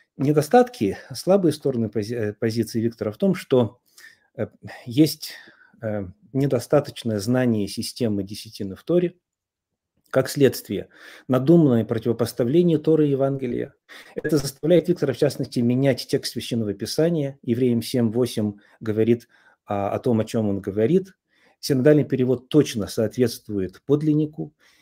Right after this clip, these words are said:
И единственный, о ко-, о ком засвидетельствовано, кто имеет свидетельство о том, что он живет, это Иисус Христос.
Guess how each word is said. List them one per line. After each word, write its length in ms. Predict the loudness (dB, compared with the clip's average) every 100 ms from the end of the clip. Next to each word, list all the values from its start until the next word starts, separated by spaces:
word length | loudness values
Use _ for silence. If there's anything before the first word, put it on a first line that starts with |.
| _ -6
И 60 |
единственный, 640 | -2 2 4 2 0 0
о 180 | 0 -2
ко-, 240 | -2 -4 -2
о 100 | -4
ком 380 | 2 2 2 -2 -4
засвидетельствовано, 1400 | -2 -2 0 0 4 2 2 -4 -8 -6 -4 -4 -6 _ _ _
кто 220 | 0 0
имеет 560 | 2 0 0 2 2 2
свидетельство 1000 | -6 -4 -2 0 0 -2 -12 -12 -16 -14
о 100 | -10
том, 220 | -4 -4
что 200 | -4 -8
он 280 | -4 -4 -4 -8
живет, 480 | -6 0 0 0 -4 _ -8
это 200 | -2 -2
Иисус 240 | -4 -8
Христос. 640 | -8 -12 -12 -16 -18 -20